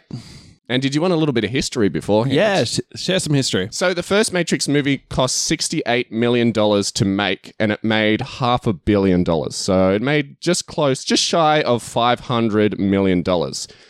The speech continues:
Speaker 1: The Matrix Reloaded cost, uh, a hundred and fifty million, so they doubled the budget essentially.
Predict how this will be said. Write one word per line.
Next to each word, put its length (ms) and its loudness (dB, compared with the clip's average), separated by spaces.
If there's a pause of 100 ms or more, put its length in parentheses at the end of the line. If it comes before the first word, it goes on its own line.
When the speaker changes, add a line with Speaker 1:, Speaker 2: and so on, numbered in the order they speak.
(180)
Speaker 1:
The 100 -2
Matrix 480 -2
Reloaded 640 0 (120)
cost, 520 -2
uh, 260 2
a 60 0
hundred 360 -2
and 100 0
fifty 520 -4
million, 320 2
so 160 -2
they 140 0
doubled 400 -2
the 80 0
budget 320 0
essentially. 720 -4